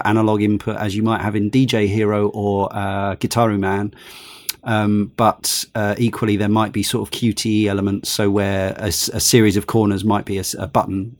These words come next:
a sequence of buttons. The idea being that as somebody who likes driving games, racing games, but isn't great at them, but is,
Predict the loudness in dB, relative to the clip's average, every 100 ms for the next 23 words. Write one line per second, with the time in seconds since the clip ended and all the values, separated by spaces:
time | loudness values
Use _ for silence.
0 | -10 -4 -2 -2 -6 -4 0 0 -2 -12
1 | -16 -18 -18 -20 -8 0 0 2 0 0
2 | 0 0 -2 -6 -6 -4 -4 -2 -2 -2
3 | -2 -2 0 2 2 -2 -6 -4 -2 -4
4 | -4 -6 -4 -2 -2 -4 -4 -4 -2 -2
5 | -2 -2 -2 2 2 2 2 2 2 -2
6 | -2 -4 -6 -8 -18 -6 0 0 0 -6
7 | -6 -8